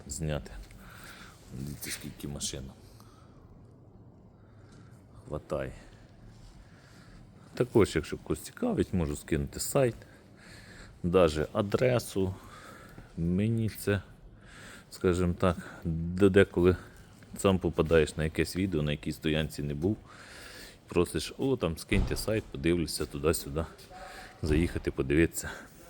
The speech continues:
«Та ні, ні, я не це, я не скину». Не знаю, чого люди бояться.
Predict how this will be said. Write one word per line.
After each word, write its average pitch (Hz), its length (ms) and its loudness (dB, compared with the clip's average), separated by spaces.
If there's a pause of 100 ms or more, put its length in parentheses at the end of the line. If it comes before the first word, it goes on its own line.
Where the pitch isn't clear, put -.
(500)
«Та 233 180 8
ні, 208 420 6 (100)
ні, 233 400 2
я 180 120 2
не 156 160 0
це, 190 360 0
я 143 180 2
не 131 140 4
скину». 165 520 -4 (840)
Не 101 160 2
знаю, 85 300 4
чого 87 240 2
люди 82 220 2
бояться. 78 480 0